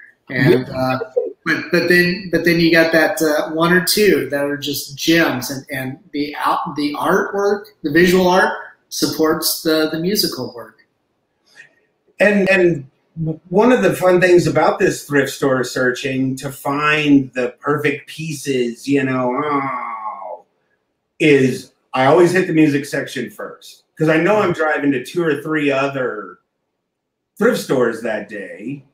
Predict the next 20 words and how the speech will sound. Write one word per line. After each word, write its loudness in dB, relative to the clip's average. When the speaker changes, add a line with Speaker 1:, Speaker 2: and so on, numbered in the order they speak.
Speaker 1:
Oh, 0
okay. 0
Speaker 2:
So -2
maybe -8
I'll -2
find -2
something -4
to 0
listen -2
to 0
in 0
the 0
van, -4
you -6
know? -4
And 2
Speaker 1:
Yeah. 4
Speaker 2:
that's 2
why 2
I -2